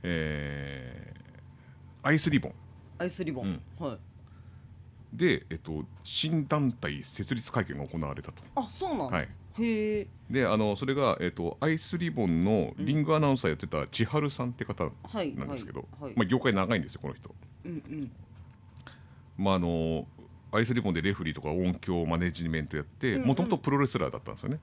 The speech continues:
Speaker 2: あ、そうなんですね。
Speaker 1: なんか女子高生プロレスラーみたいな
Speaker 2: うん。
Speaker 1: 触れ込みで、もう超昔ですけど。
Speaker 2: はい、はい。
Speaker 1: それで、あの、出てたんですけど。
Speaker 2: うん。
Speaker 1: で、まあ、それを引退されて、まあ、そう、その、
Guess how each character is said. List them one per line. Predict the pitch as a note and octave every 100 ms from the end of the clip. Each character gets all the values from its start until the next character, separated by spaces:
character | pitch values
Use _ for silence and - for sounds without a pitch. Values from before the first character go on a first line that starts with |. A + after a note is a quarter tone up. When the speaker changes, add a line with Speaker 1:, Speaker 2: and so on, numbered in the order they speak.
| -
Speaker 2:
あ、 | B3+ -
そ | - -
う | D#4+
な |
ん | G#3
で |
す | A#2+
ね。 | -
Speaker 1:
な |
ん |
か | G#2
女 | C3
子 | E3+ - F3+ D#4+ -
高 | - E4+ E4 E4
生 | - - - A3+ A#3
プ | A3+ - G3
ロ | G3+
レ | G3
ス | - -
ラ | C3+ E2+
ー |
み | D2+
た | C#2
い |
な | C#2+ D2 - - - - - - -
Speaker 2:
う |
ん。 | E3+ C#3 - - - -
Speaker 1:
触 | -
れ | A#2+
込 | A#2+
み | A#2+ A#2
で、 | A2 C#2+
も | F#2+
う | -
超 | - G#2+
昔 | D#2+ E2+
で | -
す | -
け |
ど。 | - - - - -
Speaker 2:
は | F3+ D3+
い、 | A2+ - - D3+
は |
い。 | C#3 A2
Speaker 1:
そ | - C#3
れ | B2+
で、 | C3+
あ | A2 G#2+
の、 | G#2+ G2 F#2 F2+ -
出 | - F#2
て | -
た | C2
ん |
で | -
す | -
け | -
ど。 | D#2+ - - - -
Speaker 2:
う |
ん。 | E3+ C#3 - - - - - -
Speaker 1:
で、 | C#3
ま | C#3
あ、 | A2
そ | C3+
れ |
を | B2+ B2
引 | B2
退 | A#2 A#2
さ | A#2
れ | G#2+
て、 | - B2+
ま | F2 E2
あ、 |
そ | D2+ D#2 C#2+
う、 | -
そ | - E2
の、 | D2 C#2 B1+